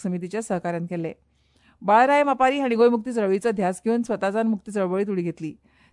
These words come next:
तांणी दाखयल्लें शौर्य आनी धाडसांतल्यान गोंय मुक्ती चळवळीक नेटायलो, अशें मुख्यमंत्र्यांन म्हळें।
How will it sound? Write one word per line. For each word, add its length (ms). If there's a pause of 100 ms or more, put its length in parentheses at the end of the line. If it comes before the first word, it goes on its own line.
तांणी 140
दाखयल्लें 420
शौर्य 280
आनी 140
धाडसांतल्यान 500
गोंय 180
मुक्ती 280
चळवळीक 420
नेटायलो, 460
अशें 220
मुख्यमंत्र्यांन 500
म्हळें। 220